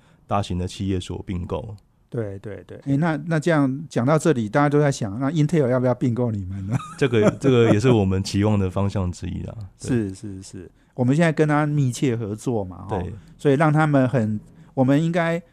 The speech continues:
Speaker 2: 让他很清楚我们的能耐、我们的能力，哦，
Speaker 1: 对。
Speaker 2: 我们能够做到什么程度。
Speaker 1: 对，
Speaker 2: Intel 应该非常清楚。
Speaker 1: 没错。
Speaker 2: 所以这个，呃，我，我，我觉得这个，呃，台湾的公司哈，其实真的不容易。你刚刚讲的那应该都是美国公司，对不对？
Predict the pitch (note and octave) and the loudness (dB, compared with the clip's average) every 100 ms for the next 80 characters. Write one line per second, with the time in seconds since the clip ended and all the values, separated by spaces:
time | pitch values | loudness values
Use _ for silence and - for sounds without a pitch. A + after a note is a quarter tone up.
0 | _ F#3 E3+ E3+ C#3 G#2+ - D#3+ - A2+ | _ 2 4 4 4 2 0 -2 -2 -4
1 | A2 G#2+ A2+ A2+ A2 C#3 C3 G#2 G#2+ G#2+ | -4 -4 -4 -2 -2 -2 -4 -6 -6 -2
2 | A2+ A#2+ A#2 A2+ C3+ C#3 G2 A2 - G#2+ | 0 0 0 -2 -2 -2 -4 -10 -8 -6
3 | F#2 A#2 G#2+ A#2+ A#2+ C3 B2+ C#3 B2 A#2 | -4 -6 -4 -2 0 0 2 0 0 -2
4 | G2+ G#2+ - G2+ G#2+ A2+ F2+ - G#2 D#3+ | -6 -8 -10 -10 -6 -6 -6 -6 0 2
5 | F#3+ D#3 C3+ C#3 C3+ A2+ G#2+ G#2+ A2+ - | 4 2 2 0 -2 -2 -4 -8 -8 -12
6 | - _ _ - A#3+ G3+ C4 A3+ D3+ B2+ | -18 _ _ 2 4 6 4 6 6 4
7 | B2 - _ _ D3 C3 B2+ B2+ B2+ C3 | 2 -6 _ _ 0 2 4 2 2 -2
8 | - _ _ D3 F3 C#3+ C#3+ C#3 G3+ F3 | -16 _ _ -8 -2 0 4 4 6 4
9 | F#3 D#3+ D3 C3+ D3 _ - B2+ B2 C#3 | 4 6 4 2 -4 _ -4 -2 0 0
10 | C#3+ E3 D#3+ C3+ A#2+ C#3+ D3 - C#3 C#3 | 0 2 4 4 2 2 2 2 0 0
11 | A#2+ G#2 C#3 C#3+ A#2+ C#3+ A2+ B2+ G#2+ G#2 | 0 -4 -6 -4 0 0 2 0 0 -2
12 | A#2 G#2 A#2 E3 E3+ B2+ G#2+ B2 C#3 C#3 | -4 -2 -2 -2 -2 -2 -2 -2 -2 -2
13 | C3+ C3 C3+ C#3 A2 G2 F#2+ F#2+ G2+ - | -4 -2 -4 -4 -6 -8 -12 -10 -10 -10
14 | G2+ G2+ F#2 | -12 -12 -14